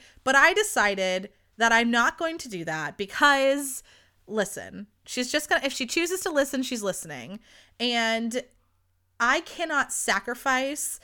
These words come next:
my good comedic stories for my single bitches who listen to this podcast to relate, and for my relationship bitches who listen to this podcast in the dating part to live vicariously through me.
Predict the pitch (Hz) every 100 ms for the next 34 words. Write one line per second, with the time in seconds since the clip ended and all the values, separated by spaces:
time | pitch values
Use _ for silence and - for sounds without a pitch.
0 | - _ - 226 208 180 233 226 233 240
1 | - _ - 240 233 233 226 - - 196
2 | 208 240 285 - - _ _ - 269 247
3 | 240 - 269 294 349 294 311 - 330 330
4 | - 233 220 220 247 247 - 208 214 247
5 | 226 - 220 196 185 185 254 - - -
6 | 339 - 403 370 359 330 302 - 240 190
7 | - 170 170 156 - - _ - 269 277
8 | 285 285 - 247 240 285 294 302 - _
9 | _ 233 233 233 240 254 262 269 285 285
10 | _ _ - 320 294 254 233 202 180 185
11 | 170 165 151